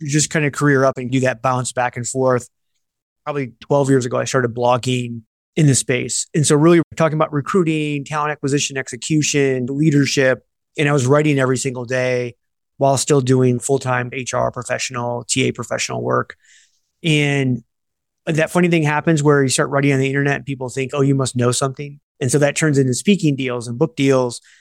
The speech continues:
But then about eight years ago, I started actually getting really into the H R tech startup space and talking about technology. So I would review tech and demo and brief. So that turns into getting on advisory boards and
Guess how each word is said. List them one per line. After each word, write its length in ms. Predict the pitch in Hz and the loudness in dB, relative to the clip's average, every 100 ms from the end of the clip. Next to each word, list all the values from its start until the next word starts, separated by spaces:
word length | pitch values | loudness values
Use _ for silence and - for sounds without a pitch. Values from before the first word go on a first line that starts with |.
| _ _ - | _ _ -4
But 160 | 156 151 | 0 2
then 160 | 156 | 2
about 220 | 151 143 | 2 2
eight 140 | 151 165 | 2 2
years 180 | 151 131 | 2 2
ago, 160 | 131 | 2
I 60 | 127 | 2
started 360 | - 131 127 | 0 -2 -2
actually 500 | 123 120 - 131 123 117 | -2 -6 -6 -2 -2 -2
getting 220 | 139 131 | 0 2
really 380 | 123 127 127 - | 2 2 2 0
into 260 | 139 127 123 | -4 -2 -4
the 120 | - - | -4 -10
H 140 | - | -4
R 140 | 123 | -4
tech 240 | 117 131 - | -4 -6 -6
startup 360 | - 127 143 | -2 0 0
space 440 | - - 165 170 - | -2 -2 0 -2 -2
and 160 | 123 | -2
talking 280 | 113 123 127 | 0 -2 -2
about 220 | 120 117 | -2 -2
technology. 600 | - 117 - 120 127 120 120 | -4 -10 -6 -4 -2 -4 -4
So 160 | 127 | -2
I 20 | |
would 160 | 120 123 | -4 -2
review 380 | 123 120 143 147 | -2 2 4 4
tech 380 | 143 131 131 123 | 2 2 2 0
and 180 | 117 113 _ - | -4 -6 _ -6
demo 420 | 143 139 131 127 | -2 0 2 0
and 120 | 120 | 0
brief. 360 | 113 139 135 131 - _ - | 2 2 4 0 -6 _ -6
So 120 | 143 | 0
that 160 | 139 143 | 2 2
turns 280 | 165 151 135 | 2 2 4
into 360 | 139 139 139 - | 2 2 -4 -2
getting 220 | 135 135 | 0 2
on 140 | 123 | 0
advisory 500 | 120 113 135 170 151 | -2 -4 -2 0 0
boards 640 | 143 143 139 139 139 127 117 | 2 2 4 2 2 -2 -6
and 360 | 120 117 113 | -6 -4 -6